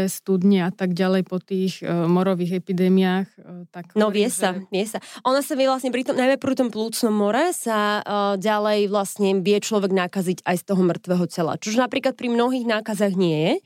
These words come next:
Speaker 2: A môže, keď človek zomrie na nejakú nákazu, tak niekto iný sa pri manipulácii nenakazí, ale pri more to vôbec neplatí.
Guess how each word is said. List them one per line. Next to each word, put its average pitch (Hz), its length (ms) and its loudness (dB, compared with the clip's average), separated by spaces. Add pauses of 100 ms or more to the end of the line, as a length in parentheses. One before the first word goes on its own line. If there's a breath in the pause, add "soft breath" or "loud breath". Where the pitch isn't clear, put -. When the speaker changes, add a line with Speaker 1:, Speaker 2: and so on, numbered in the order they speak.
(460 soft breath)
Speaker 2:
A 214 80 0
môže, 226 240 0
keď 220 100 -4
človek 233 440 0 (260)
zomrie 220 480 0
na 208 160 0
nejakú 196 320 -2
nákazu, 226 480 -2
tak - 240 -2
niekto 208 400 0
iný 220 320 0
sa 180 480 0 (300 loud breath)
pri 202 100 0
manipulácii 190 1120 -2
nenakazí, 202 720 0
ale 196 240 -2
pri 220 160 -2
more 202 240 0
to 180 160 -4
vôbec 175 260 0
neplatí. 175 540 0